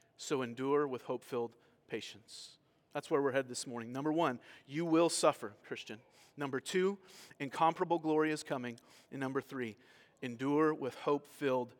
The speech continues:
patience. Right? So number one, you will suffer.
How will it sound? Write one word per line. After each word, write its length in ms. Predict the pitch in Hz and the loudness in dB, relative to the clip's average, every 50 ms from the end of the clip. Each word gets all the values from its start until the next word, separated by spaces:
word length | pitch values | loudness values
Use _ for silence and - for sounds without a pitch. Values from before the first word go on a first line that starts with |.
| _ _ _ _ _ _ | _ _ _ _ _ _
patience. 800 | - 123 113 - - 104 85 - - - - - - - - - - _ _ _ _ _ - - | -10 -8 -8 -8 -10 -12 -14 -16 -16 -16 -16 -14 -14 -16 -18 -20 -20 _ _ _ _ _ -20 -20
Right? 100 | 113 117 110 - _ _ _ _ _ _ | -20 -20 -20 -20 _ _ _ _ _ _
So 140 | - - 131 | -4 -4 -4
number 320 | 110 117 123 131 143 156 156 | -2 -4 -4 -2 -2 0 0
one, 240 | 156 139 113 101 107 120 _ _ _ - - _ _ _ _ _ _ - | 0 0 -2 -4 -8 -14 _ _ _ -20 -20 _ _ _ _ _ _ -16
you 300 | 127 127 143 160 165 165 | -10 -6 -4 -4 -4 -4
will 500 | 160 143 147 151 139 127 113 117 117 - _ - - - _ _ _ | -2 0 2 2 4 2 2 -2 -6 -10 _ -20 -20 -20 _ _ _
suffer. 480 | - - - 131 117 - - 104 87 | -8 -4 -2 -2 -2 -4 -8 -12 -14